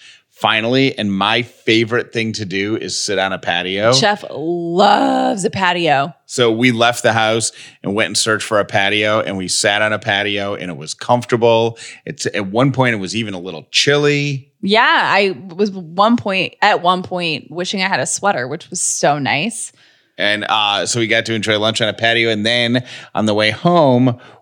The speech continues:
Speaker 1: we did something very dangerous. And we pulled in to the Humane Society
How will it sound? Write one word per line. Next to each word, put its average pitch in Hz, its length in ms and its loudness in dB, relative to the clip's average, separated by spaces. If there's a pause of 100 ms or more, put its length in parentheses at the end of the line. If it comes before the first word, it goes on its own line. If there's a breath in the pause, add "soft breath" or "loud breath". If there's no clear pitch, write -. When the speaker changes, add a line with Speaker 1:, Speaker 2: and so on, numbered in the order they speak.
Speaker 1:
we 139 680 4
did 117 340 0
something 107 420 0
very 113 480 2
dangerous. 87 840 -6 (640)
And 101 120 0
we 98 100 -2
pulled 147 380 2
in 110 460 0
to 98 120 -2
the 87 100 -8
Humane 101 440 -2
Society 80 840 -4